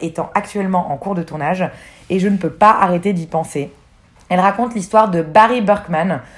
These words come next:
un ancien marine qui travaille comme tueur à gages dans le mi-, dans le Midwest, pardon. Euh, solitaire et insatisfait de sa vie, il voyage à Los Angeles initialement pour tuer quelqu'un et il finit par trouver une communauté d'accueil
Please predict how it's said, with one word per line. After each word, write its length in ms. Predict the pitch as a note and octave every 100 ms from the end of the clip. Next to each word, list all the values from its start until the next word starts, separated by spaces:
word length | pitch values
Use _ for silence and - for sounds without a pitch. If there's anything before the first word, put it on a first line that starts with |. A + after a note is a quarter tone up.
| -
un 180 | D#3 E3
ancien 300 | G3+ - A#3
marine 640 | G#3+ G3+ G#3 F#3+ G3 A3+ - - -
qui 120 | F3
travaille 340 | - F#3 A3+
comme 180 | G3 D#3
tueur 280 | - A#3 G#3
à 80 | F#3
gages 300 | F3 G#3 F3
dans 200 | G3+ A3
le 100 | F3+
mi-, 140 | E3+ D3 -
dans 200 | F3 A3+
le 100 | G3+
Midwest, 380 | F3 D#3 D3+ -
pardon. 280 | C#3 - F3 - - - - _ E3
Euh, 260 | D#3+ D#3
solitaire 520 | D3+ C#4 B3 C4+ B3+
et 60 | A#3+
insatisfait 680 | G3+ G3+ G#3+ G#3 F#3 A3+ G#3
de 100 | E3
sa 180 | E3
vie, 300 | D#3+ F3 A3+ A3
il 160 | A#3+
voyage 380 | A3 G#3+ G#3+ G#3 -
à 100 | B3+
Los 200 | A3+ G#3+
Angeles 460 | G#3+ G3+ G#3 G3+ -
initialement 600 | A#3+ A#3 A3+ G#3 G#3 G#3+
pour 240 | F3+ -
tuer 240 | - - A#3
quelqu'un 420 | G3+ F3 F3+ A3 - -
et 60 | F#3
il 140 | A3+
finit 300 | A3+ G3+ A3
par 180 | G#3+ F3+
trouver 260 | - G#3 A#3+
une 240 | G#3+ G#3
communauté 800 | F#3 B3 B3+ B3 A#3 - B3 A3+
d'accueil 640 | F3 G#3+ G#3+ G#3 G#3+ G#3+